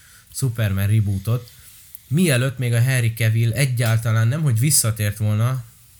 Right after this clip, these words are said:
nem, hogy pláne kirúgták volna. Szóval ez is, ez is, ö, ismételten ellentmondásokat vet fel az egésszel kapcsolatban, hogy, ö, most akkor mi is történik.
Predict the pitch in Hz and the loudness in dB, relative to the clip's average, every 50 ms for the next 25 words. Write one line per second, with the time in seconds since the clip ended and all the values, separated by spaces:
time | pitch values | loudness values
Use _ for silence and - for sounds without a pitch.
0 | - _ _ _ - - 87 101 107 101 98 101 98 98 107 98 98 98 95 - | -20 _ _ _ -20 -12 -6 -4 -2 0 0 -2 -2 -2 -2 -2 -2 -2 -2 -2
1 | - 104 95 87 82 - - 90 87 87 - - 92 87 85 92 110 117 113 - | -2 -2 -2 -4 -6 -8 -8 -6 -6 -6 -6 -6 -4 -4 -2 -2 -2 -2 -4 -6
2 | - - - - _ _ _ _ _ - - - 110 107 104 101 110 110 113 110 | -12 -20 -20 -20 _ _ _ _ _ -16 -8 -4 -4 -2 -2 0 0 0 0 -2
3 | - 131 135 123 131 131 131 123 113 - - - - 147 156 147 156 151 - - | -2 -2 -2 0 0 -2 -2 -2 -4 -6 -6 -6 -6 -6 -4 -4 -2 -2 -2 -2
4 | - - 131 123 117 113 123 160 147 - - 160 143 120 113 123 110 98 101 - | -4 -4 -4 -4 -4 -4 -6 -8 -10 -8 -6 -6 -6 -4 -2 -2 -2 -2 -2 -2
5 | 110 110 - - 120 117 113 113 107 104 113 104 98 95 95 92 90 - 104 - | -2 -2 0 0 0 2 2 2 2 2 0 0 0 0 -2 -2 -4 -4 -6 -6
6 | - 95 92 - 107 98 92 - - - 98 90 90 90 98 92 92 92 87 - | -6 -6 -4 -4 -4 -4 -4 -6 -6 -6 -4 -4 -2 -2 -4 -4 -4 -4 -6 -6
7 | - 90 85 90 - 98 92 - - 110 104 107 104 104 107 113 123 139 139 - | -6 -6 -6 -6 -6 -6 -6 -6 -6 -4 -2 -2 -2 -2 -2 -2 -2 -2 -4 -6
8 | - - - - - - - - _ _ _ _ _ - - 90 101 104 104 98 | -8 -16 -20 -20 -20 -20 -20 -20 _ _ _ _ _ -16 -10 -6 -4 -4 -2 -2
9 | 107 104 107 104 107 107 104 104 113 113 113 - 120 117 113 - 123 120 113 113 | 0 0 0 0 0 -2 -2 -2 -2 -2 -2 0 -2 -4 -4 -2 -2 -2 -2 -2
10 | 110 123 131 131 123 110 107 - - - 110 101 101 - - 110 110 110 123 135 | -2 -2 0 0 0 0 0 -2 -4 -4 -4 -4 -4 -4 -2 -2 0 0 0 -2
11 | 131 - - | -4 -8 -14